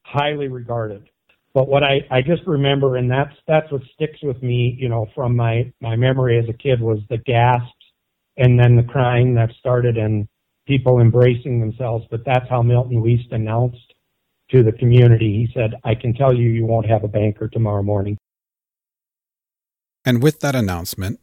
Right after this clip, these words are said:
Speaker 2: on top of the darkness of night, a different type of darkness fell over the community of Zeeland. It descended on them in a heartbeat like a heavy blanket, eclipsing everything they had previously believed about life in their tiny town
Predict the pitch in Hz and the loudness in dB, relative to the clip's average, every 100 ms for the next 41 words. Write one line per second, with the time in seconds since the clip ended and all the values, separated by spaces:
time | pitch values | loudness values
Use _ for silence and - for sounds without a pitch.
0 | - 117 123 127 160 131 98 95 - 98 | -6 -4 -2 -2 -2 -2 -2 -4 -4 -8
1 | 87 95 123 107 - - _ - 110 104 | -6 -4 0 -2 -4 -20 _ -10 -6 0
2 | 160 - 85 - 78 85 82 90 80 - | 0 0 -6 -6 -8 -8 -4 -4 -4 -6
3 | 78 - - 80 76 - - 92 87 98 | -8 -8 -6 -6 -6 -12 -8 -6 -4 -4
4 | 104 95 87 87 87 - - 95 90 - | -2 -2 -2 -4 -6 -8 -8 -6 -6 -8
5 | - - - _ _ _ _ _ _ _ | -8 -12 -14 _ _ _ _ _ _ _
6 | _ _ - 120 127 - 160 165 139 139 | _ _ -6 -2 0 2 4 2 2 0
7 | 113 107 110 113 - 143 - - 90 - | 0 -2 -4 -4 -4 -4 -4 -8 -10 -8
8 | 90 90 98 127 135 107 98 101 - - | -8 -6 -4 -2 0 -2 -2 -4 -4 -10
9 | - - _ 131 - 135 - - 117 107 | -14 -20 _ -10 -2 -2 -2 -2 -2 0
10 | 131 127 117 117 104 - _ - 92 92 | -2 0 0 0 -2 -4 _ -6 -6 -4
11 | - 143 120 - 104 95 92 87 73 - | 0 0 0 -2 -6 -4 -4 -6 -8 -10
12 | 113 87 - 95 101 - - 98 90 - | -8 -6 -4 -4 -4 -4 -4 -4 -4 -6
13 | 82 82 - 80 82 | -6 -6 -6 -6 -8